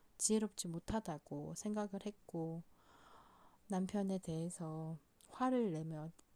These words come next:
짜증을 냈던 것을 보면 전 정말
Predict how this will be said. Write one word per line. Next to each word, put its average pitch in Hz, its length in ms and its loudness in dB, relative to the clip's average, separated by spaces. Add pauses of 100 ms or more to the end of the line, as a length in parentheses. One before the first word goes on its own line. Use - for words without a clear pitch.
(960)
짜증을 220 420 4
냈던 175 400 -2
것을 165 300 -4
보면 175 520 -2
전 175 220 -2
정말 170 680 0